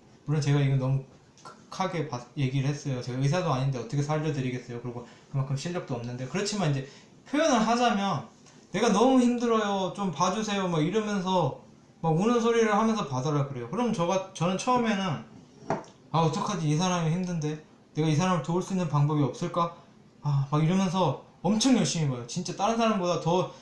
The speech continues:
시간과 노력을 투자하고 엄청 열심히 봐드리면 그 사람은 그 길로 자기 거 확인한 다음에 그걸로 쌩이에요.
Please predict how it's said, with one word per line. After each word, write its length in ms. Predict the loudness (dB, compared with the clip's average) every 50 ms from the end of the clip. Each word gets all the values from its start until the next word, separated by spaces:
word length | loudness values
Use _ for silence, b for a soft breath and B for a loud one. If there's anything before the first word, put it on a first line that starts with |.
| B
시간과 360 | -8 -6 -2 0 0 2 2
노력을 360 | 2 2 2 2 0 -4 -4 -6
투자하고 680 | -10 -8 -4 -2 0 0 0 0 0 0 2 2 2 0
엄청 340 | -2 -4 -6 -4 -2 0 2
열심히 320 | 2 0 0 -2 -2 -2 0
봐드리면 580 | 2 0 0 0 -2 -2 -2 0 0 -2 -2 B B B B B B B
그 160 | B 2 2 4
사람은 640 | 6 6 6 8 6 6 6 4 4 4 2 2 0
그 160 | 0 -2 -2
길로 600 | 0 0 0 2 4 4 4 4 2 0 -6 -12 -14 -6
자기 220 | -2 0 0 2
거 100 | 2 2
확인한 420 | 4 4 4 4 4 4 2 4
다음에 220 | 4 2 2 2 0
그걸로 300 | -2 -2 -2 -2 -2 -2 -4
쌩이에요. 720 | -6 -10 -6 -2 0 0 2 2 2 2 2 0 -2 -6